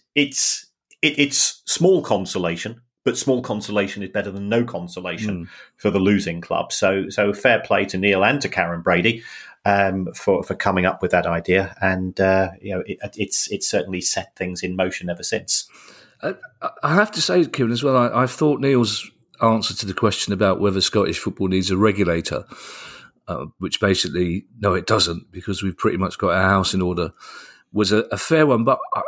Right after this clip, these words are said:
Speaker 2: I am slightly edgy about the idea of there being no fit and proper persons test whatsoever, and the fact that it might actually cost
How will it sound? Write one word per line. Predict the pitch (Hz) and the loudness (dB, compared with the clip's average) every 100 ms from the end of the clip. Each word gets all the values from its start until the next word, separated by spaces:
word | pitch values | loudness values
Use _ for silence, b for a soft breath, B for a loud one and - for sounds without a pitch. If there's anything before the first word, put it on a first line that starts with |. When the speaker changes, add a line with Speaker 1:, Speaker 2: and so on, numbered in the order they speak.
| - | -6
Speaker 2:
I | - 120 | -4 -2
am | 143 170 | 0 0
slightly | 165 - 143 147 170 - 135 120 113 B B B B B 131 | 2 0 2 2 2 2 2 2 -2 B B B B B 2
edgy | 147 - 104 | 2 2 0
about | 92 95 101 | 2 0 2
the | 101 | 4
idea | 101 101 101 | 4 4 2
of | |
there | 104 | 2
being | 98 107 98 | 2 2 2
no | 107 107 | 2 2
fit | 92 - 113 - | 0 0 0 0
and | 98 | -4
proper | - 104 - 98 95 - _ _ _ | -2 -2 0 0 -2 -6 _ _ _
persons | - 120 120 - 87 - | 0 2 4 0 -4 -4
test | 92 82 - - - b b b | -4 -4 -6 -8 -16 b b b
whatsoever, | - 90 - 101 104 | -2 0 2 2 4
and | 110 | 2
the | |
fact | - 131 - | 2 0 0
that | 120 | 0
it | 110 110 | 0 2
might | 117 117 | 2 2
actually | 113 110 | 0 -2
cost | - 123 117 - | -2 0 0 -2